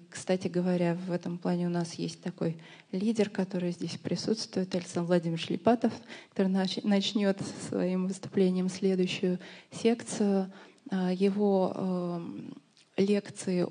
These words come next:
о взаимоотношениях России и Польши, э, пользуются неимоверной популяц-, популярностью в самой Польше, поскольку люди понимают, неужели в России есть,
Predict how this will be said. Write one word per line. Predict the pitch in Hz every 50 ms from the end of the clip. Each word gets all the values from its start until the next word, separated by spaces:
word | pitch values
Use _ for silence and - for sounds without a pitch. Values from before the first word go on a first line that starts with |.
| - -
о | 190 202 202 202 190
взаимоотношениях | 185 175 - 180 175 170 - 190 185 190 185 - - 208 190 180 180 180 180 180 - -
России | 185 185 190 - - - 196 185 180
и | 185
Польши, | - - 202 226 247 254 - - - - 226 - - - - - - - - _
э, | - 196 190 190 190 185 180 180 180 175 180 - - - - -
пользуются | - 208 202 202 - 196 - - 202
неимоверной | 196 196 202 208 208 214 214 214 214 214 214 214 208 196 185 175 180 170
популяц-, | - 185 185 - 196 196 208 214 214 214 214 - - - - 214 190 190
популярностью | - - - 202 202 208 214 214 208 202 185 - 196 -
в |
самой | - - 196 196 202 202 202
Польше, | 196 - 214 202 185 170 - - - - 185 - - - - - - _
поскольку | - 185 180 - - 190 180 - 190
люди | 185 185 208 220 220 - 185
понимают, | - - 190 190 190 190 190 185 185 185
неужели | 196 190 185 185 185 208 226 240 226 220
в | 190
России | 190 185 180 - - - 202 196 190
есть, | 185 180 180 180 - - -